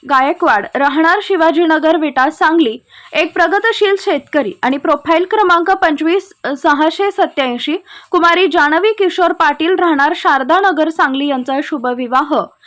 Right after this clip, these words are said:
रविवार दिनांक आठ सहा दोन हजार पंचवीस रोजी दुपारी बारा वाजून एकोणीस मिनिटांनी गणेश मंगल कार्यालय, विटा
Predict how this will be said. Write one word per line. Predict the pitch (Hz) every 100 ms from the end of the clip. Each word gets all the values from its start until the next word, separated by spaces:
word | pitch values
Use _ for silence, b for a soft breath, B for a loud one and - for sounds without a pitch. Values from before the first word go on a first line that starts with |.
| B B
रविवार | 302 320 349 370 370
दिनांक | 311 302 302 311
आठ | 370 339 277 294 -
सहा | - 359 302 339 226
दोन | 226 254
हजार | 311 277 285
पंचवीस | 294 277 269 330 403
रोजी | 403 320 320
दुपारी | 294 254 262 240 320 B B
बारा | 262 285 349 427
वाजून | 440 330 415
एकोणीस | 370 339 330 359 349
मिनिटांनी | 320 294 302 302 339
गणेश | 277 269 392 403
मंगल | 392 339 349
कार्यालय, | 349 277 285 302 302
विटा | 269 262